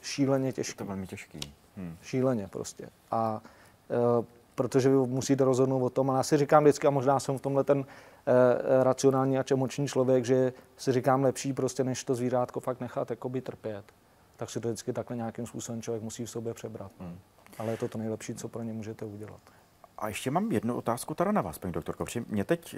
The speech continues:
Speaker 2: napadá a přišla mi do hlavy představa, že vlastně dokážu si představit, že vlastně v té rodině to může být taky velmi jiný.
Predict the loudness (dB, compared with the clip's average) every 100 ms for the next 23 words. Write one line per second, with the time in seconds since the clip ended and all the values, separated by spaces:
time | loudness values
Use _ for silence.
0 | -2 0 2 4 2 0 -8 -20 -12 -4
1 | -2 2 4 4 0 -12 -16 -4 0 2
2 | 2 0 -2 0 0 0 -2 -4 -12 -20
3 | -16 -4 -2 -2 -2 -2 2 2 2 -2
4 | 0 2 0 -2 -20 -8 -2 0 2 2
5 | 0 -2 -8 -18 -4 -2 -2 -4 -6 -2
6 | 0 0 0 -2 -2 -2 0 0 2 2
7 | 2 0 -2 -6 -14 -20 -20 _ -8 0
8 | 2 2 -2 -6